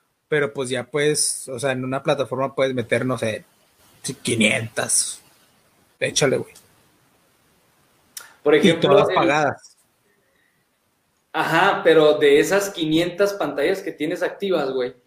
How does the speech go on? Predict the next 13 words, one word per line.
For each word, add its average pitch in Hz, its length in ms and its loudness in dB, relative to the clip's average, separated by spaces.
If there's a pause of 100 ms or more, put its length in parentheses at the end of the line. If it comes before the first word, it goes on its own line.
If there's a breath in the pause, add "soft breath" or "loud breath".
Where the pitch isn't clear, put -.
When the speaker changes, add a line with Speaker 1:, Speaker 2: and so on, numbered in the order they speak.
(420)
Speaker 2:
quizá 151 420 0
hay 147 140 4
setecientas 143 880 0
o 127 140 -4
ochocientas 127 680 -4
personas 120 440 -8
viéndolo, 120 400 -2
¿ves? - 220 -14 (140)
Speaker 1:
Pues 135 220 2
sí, 247 140 0
pero 190 220 4
en 135 120 0
el, 123 200 -2